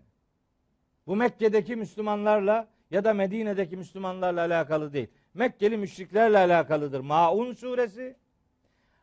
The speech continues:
Ve ora-, ama ayetten güne dair sonuçlar çıkartabiliriz. İbadetinden habersiz olanlar,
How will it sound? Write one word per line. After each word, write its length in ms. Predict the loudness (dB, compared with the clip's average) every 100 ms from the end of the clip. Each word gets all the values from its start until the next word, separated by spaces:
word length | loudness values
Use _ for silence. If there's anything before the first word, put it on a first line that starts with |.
| _
Ve 160 | 0
ora-, 300 | 4 6 8
ama 360 | 6 6 4 2 _ 6
ayetten 680 | 8 8 6 2 2 2 2
güne 280 | -2 2
dair 240 | 4 6 4
sonuçlar 500 | 2 -2 0 0 0
çıkartabiliriz. 840 | 0 -2 0 -2 0 2 0 -4 _ _ _ _
İbadetinden 1040 | 0 6 8 8 6 4 -4 2 4 4
habersiz 640 | 4 6 6 2 0 -2 6
olanlar, 600 | 6 6 2 -2 -2